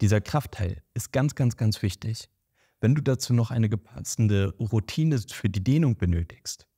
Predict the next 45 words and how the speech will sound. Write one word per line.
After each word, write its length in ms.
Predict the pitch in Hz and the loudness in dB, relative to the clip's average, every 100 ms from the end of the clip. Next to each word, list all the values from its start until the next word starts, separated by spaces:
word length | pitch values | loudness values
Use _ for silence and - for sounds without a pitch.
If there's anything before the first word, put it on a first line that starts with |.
| _ | _
dann 140 | 101 | -2
schreib 240 | 101 117 131 | 0 0 0
es 140 | 131 | -2
gerne 240 | - 110 107 | 0 2 2
in 100 | 104 | 2
die 100 | 92 | 0
Kommentare 720 | 101 90 87 98 98 113 147 _ _ _ - | 0 0 0 -2 -2 -2 -6 _ _ _ -4
oder 300 | 139 131 - | 0 0 -2
auf 220 | 104 - | -6 -4
was 180 | 98 - | -2 2
man 160 | 98 | 2
dabei 320 | 92 95 92 | 2 2 0
beachten 460 | 92 - 104 - 98 | 0 -4 -8 -4 -2
sollte, 400 | 92 92 98 95 - | 0 0 0 -4 -6
um 300 | - 113 123 | -4 0 0
Gelenke 420 | 120 98 98 113 | 2 2 0 -2
durch 200 | 95 95 | -2 -2
die 120 | - | -4
Ernährung 460 | - 92 90 90 90 | -4 0 0 -2 -2
gesund 360 | 107 95 98 95 | -2 0 2 0
zu 180 | 101 | -2
halten. 420 | 90 92 - - - _ _ _ - | -4 -6 -8 -12 -12 _ _ _ -4
Wenn 140 | 104 | 0
dich 100 | 123 | 0
das 180 | - 117 | 0 -2
interessiert, 540 | 123 - 98 - 87 - _ | -2 -4 -6 -6 -8 -10 _
schreib 260 | - 98 | -8 -4
es 140 | 98 92 | -2 -2
gerne 220 | 98 98 | -2 -2
in 80 | 95 | -4
die 60 | |
Kommentare. 680 | 98 98 90 87 98 110 131 - _ _ | -6 -2 -2 0 -2 -4 -6 -16 _ _
Abonniere 580 | - 107 113 131 156 151 | -2 2 2 2 0 0
gerne 240 | 123 113 | 0 2
meinen 280 | 107 101 95 | 2 2 0
Kanal 520 | - 92 92 101 151 | 0 0 2 0 -4
für 160 | - - | -8 -2
mehr 300 | 95 98 95 | 2 2 2
solcher 300 | 95 95 - | 0 -2 -2
Informationen. 680 | 95 92 92 85 - 98 131 _ _ _ - | -6 -2 -2 -2 -4 -6 -8 _ _ _ -4
Ich 220 | 117 120 | -2 2
wünsche 240 | 147 147 | 0 0
dir 240 | 127 113 - | 0 -2 -2
alles 300 | 120 143 131 | -2 0 -2
Gute, 340 | - 113 - | -2 -4 -4